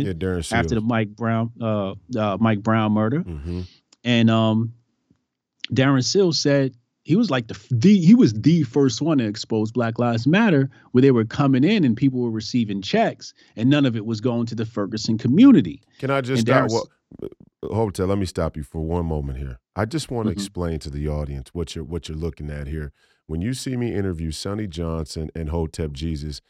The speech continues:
Speaker 1: you are looking at a constituency that is very, very open, amenable,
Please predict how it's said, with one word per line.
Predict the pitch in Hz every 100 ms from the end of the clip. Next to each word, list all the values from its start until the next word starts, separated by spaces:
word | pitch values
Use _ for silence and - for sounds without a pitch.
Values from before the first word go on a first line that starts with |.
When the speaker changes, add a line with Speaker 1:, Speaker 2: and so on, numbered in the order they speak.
| _ _ -
Speaker 1:
you | 92 127
are | 120 110
looking | 101 101 98 87
at | 85 80
a |
constituency | - 78 73 - 110 107 95 80 73 69 - 69 64 - _ _ _ _ _ _
that | 90 87
is | 82 67
very, | 67 71 85 95 98 101 98 101 98 _ _ _
very | 76 76 90 87 85 82 73 - -
open, | 95 98 - 92 90 - -
amenable, | 78 90 101 87 76 85 82